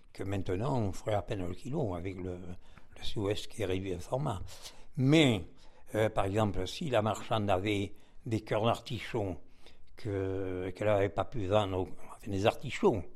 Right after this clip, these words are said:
qu'elle n'avait pas pu vendre, alors à des moments, elle faisait les, les cœurs.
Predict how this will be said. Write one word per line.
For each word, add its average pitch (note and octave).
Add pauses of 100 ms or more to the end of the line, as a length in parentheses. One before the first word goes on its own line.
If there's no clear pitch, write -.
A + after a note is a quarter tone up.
(300)
qu'elle G#2
n'avait G2+
pas G#2+
pu G2+
vendre, F#3 (580)
alors A2 (120)
à G#2
des G2
moments, G#2+
elle C3
faisait G#2
les, G#2
les G#2+
cœurs. G2+